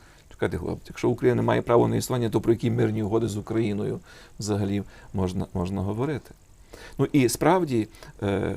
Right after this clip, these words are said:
сьогодні потрібно говорити про, е, е, ну, право на життя, особисту недоторканність тих людей, які, наприклад, потрапили на окуповані території. Хто буде сьогодні говорити про права віруючих там?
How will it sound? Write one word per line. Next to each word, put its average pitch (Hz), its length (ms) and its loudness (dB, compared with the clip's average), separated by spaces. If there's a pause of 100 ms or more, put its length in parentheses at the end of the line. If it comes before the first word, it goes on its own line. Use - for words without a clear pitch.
сьогодні 139 500 2
потрібно 135 480 2
говорити 117 440 4
про, 123 300 4 (360)
е, 98 140 0 (280)
е, 90 600 -2 (260)
ну, 127 140 6
право 123 460 8
на 113 140 4
життя, 101 440 0 (880)
особисту 113 480 2
недоторканність 113 720 2
тих 135 180 2
людей, 123 380 4 (260)
які, 117 260 0
наприклад, 131 440 2 (320)
потрапили 123 580 8
на 113 100 4
окуповані 117 560 0
території. 123 640 -4 (1160)
Хто - 280 6
буде 175 220 6
сьогодні 165 340 4
говорити 151 360 2
про 139 160 0
права 143 280 2
віруючих 120 600 0
там? 85 180 -8